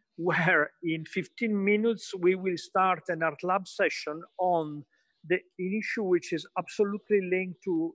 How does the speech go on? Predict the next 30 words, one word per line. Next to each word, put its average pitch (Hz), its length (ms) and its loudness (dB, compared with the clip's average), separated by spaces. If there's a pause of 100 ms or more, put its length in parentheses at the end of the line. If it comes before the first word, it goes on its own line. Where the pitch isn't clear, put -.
the 151 180 -4
debate 156 480 4 (100)
you 151 120 2
are 135 80 2
just, 147 480 0
uh, 156 100 2 (640)
that 147 160 0
is 139 180 2
just 156 280 4
over. 117 340 0 (500)
And 156 360 0
it's 175 220 0
about, 170 500 0 (160)
uh, 151 160 2
the 156 80 2
recognition 196 800 0 (120)
of 156 100 -2 (140)
cultural 180 460 0
profession. 113 720 -6 (720)
It 156 240 -4 (120)
will 165 200 -6 (100)
be 190 340 -10
a 165 40 -2
meeting 202 480 -6
attended 160 680 -2 (160)
by 143 540 0
the 135 80 -4
president 185 680 -2
of 156 300 -2
the 139 80 -6